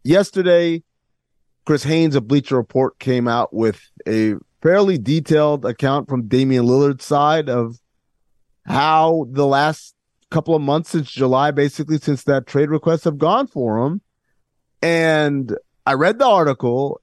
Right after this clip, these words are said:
and upon reading it, Charlotte, I tweeted this. "I've said it time and again.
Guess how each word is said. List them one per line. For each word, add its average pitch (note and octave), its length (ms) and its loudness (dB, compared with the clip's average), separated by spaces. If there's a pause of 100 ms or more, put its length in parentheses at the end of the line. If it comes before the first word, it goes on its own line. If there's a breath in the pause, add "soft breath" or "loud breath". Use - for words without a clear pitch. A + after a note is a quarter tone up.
and C3 640 0 (140)
upon D#3 460 -2
reading D3+ 320 0
it, F3+ 220 -4 (600)
Charlotte, D3 480 0 (300)
I G3+ 180 0
tweeted A#3+ 360 -2
this. B3+ 480 0 (580)
"I've C#3 200 -2
said A#3 240 2
it A#3+ 180 0
time A#3+ 420 0
and A#3+ 140 -2
again. F#3+ 500 0